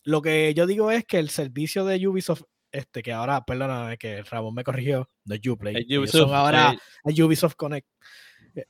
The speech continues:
Speaker 1: so,
Speaker 2: Es Plus.
Speaker 1: sí. Y es Plus. Bueno, la
Speaker 2: Sí,
Speaker 1: cuestión es
Speaker 2: Ubisoft,
Speaker 1: que, por lo menos el que
Speaker 2: Ubisoft
Speaker 1: yo
Speaker 2: Plus.
Speaker 1: veo en el, en la computadora dice Connect. Anyways, whatever. Este,
Speaker 2: Update.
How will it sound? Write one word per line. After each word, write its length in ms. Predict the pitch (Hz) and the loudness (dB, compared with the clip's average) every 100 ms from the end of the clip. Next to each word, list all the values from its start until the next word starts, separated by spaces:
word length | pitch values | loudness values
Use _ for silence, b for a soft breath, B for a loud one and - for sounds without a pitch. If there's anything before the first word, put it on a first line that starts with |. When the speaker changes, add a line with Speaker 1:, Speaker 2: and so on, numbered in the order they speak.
| _ _ _ _ _ | _ _ _ _ _
Speaker 1:
so, 260 | - 135 135 | -6 0 2
Speaker 2:
Es 140 | 127 | 2
Plus. 560 | 120 123 - - - - _ _ _ _ _ _ - | 2 0 -2 -16 -20 -20 _ _ _ _ _ _ -14
Speaker 1:
sí. 380 | - 101 92 - _ _ - | -12 -12 -14 -18 _ _ -8
Y 100 | 147 | -4
es 140 | 156 | -4
Plus. 400 | - 233 220 - _ _ | 4 4 4 -6 _ _
Bueno, 300 | 135 156 147 135 | 2 2 2 0
la 160 | 143 | 0
Speaker 2:
Sí, 40 | 127 | 0
Speaker 1:
cuestión 220 | - 156 | 0 0
es 40 | - | 4
Speaker 2:
Ubisoft, 20 | |
Speaker 1:
que, 200 | 180 160 | 6 6
por 160 | 156 | 6
lo 100 | 175 | 6
menos 160 | 175 214 | 8 6
el 100 | 214 | 4
que 80 | 202 | 2
Speaker 2:
Ubisoft 60 | |
Speaker 1:
yo 80 | 196 | 2
Speaker 2:
Plus. 120 | 196 | 4
Speaker 1:
veo 160 | 196 180 - 143 - | 2 2 -4 -6 2
en 200 | 170 165 | 2 2
el, 180 | 151 139 | -2 -2
en 100 | 160 | -4
la 100 | 156 | -4
computadora 500 | 151 156 175 196 160 | -8 -2 0 0 0
dice 220 | 147 147 | -4 -6
Connect. 340 | 135 113 _ | -8 -8 _
Anyways, 360 | 135 123 107 104 | -14 -10 -12 -12
whatever. 320 | 113 107 98 B B B B - | -12 -10 -12 B B B B -8
Este, 560 | 113 _ 120 120 117 | -8 _ -8 -6 -2
Speaker 2:
Update. 580 | 117 110 104 104 95 | -2 -2 -4 -4 -12